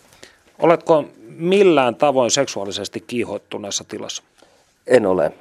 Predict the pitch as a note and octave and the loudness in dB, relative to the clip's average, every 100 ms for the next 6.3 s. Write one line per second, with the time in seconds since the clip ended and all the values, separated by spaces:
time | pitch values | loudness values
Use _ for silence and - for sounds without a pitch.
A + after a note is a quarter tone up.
0 | - - G#2 F2+ F2+ F2+ D2+ - B1+ C#2+ | -10 -2 0 -2 -2 -2 -4 -4 -6 -6
1 | C#2 D#2 - _ _ _ _ _ _ _ | -10 -16 -20 _ _ _ _ _ _ _
2 | _ _ - - A2+ G#2+ A2 G2+ G2 F#2 | _ _ -8 0 0 0 -4 -6 -8 -12
3 | - _ _ _ _ _ - A2 G#2 G2 | -14 _ _ _ _ _ -2 0 2 2
4 | F2+ E2+ D2+ D#2 D#2+ A#2 A2+ G2+ F2+ F2+ | 0 0 -2 -6 0 2 4 2 0 -2
5 | F2+ F2 F#2 E2+ - E2 E2+ D#2+ F#2 E2 | -4 -2 -2 -2 -4 -4 -2 0 2 0
6 | - D2+ | -4 -14